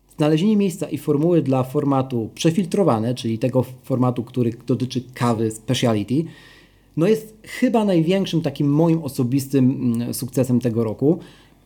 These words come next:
Ci z was, którzy słuchają tej audycji dłużej, no to wiedzą, ile to zajęło. Długo, długo szukałem, mm, formuły na ten format.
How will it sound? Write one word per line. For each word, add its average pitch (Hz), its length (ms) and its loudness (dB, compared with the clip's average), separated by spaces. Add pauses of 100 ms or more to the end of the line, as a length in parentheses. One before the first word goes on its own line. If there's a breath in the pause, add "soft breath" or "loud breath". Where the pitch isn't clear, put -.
(160)
Ci 185 180 2
z 160 40 2
was, 156 180 2
którzy 147 180 -4
słuchają 143 320 0
tej 139 180 0
audycji 135 440 0
dłużej, 143 340 2
no 123 80 0
to 127 140 -2
wiedzą, 123 320 0
ile 123 200 -4
to 117 100 -2
zajęło. 117 400 0 (360 loud breath)
Długo, 220 260 2
długo 180 240 0
szukałem, 127 640 0
mm, 117 340 -8
formuły 156 360 2
na 143 100 -2
ten 151 120 0
format. 139 420 -2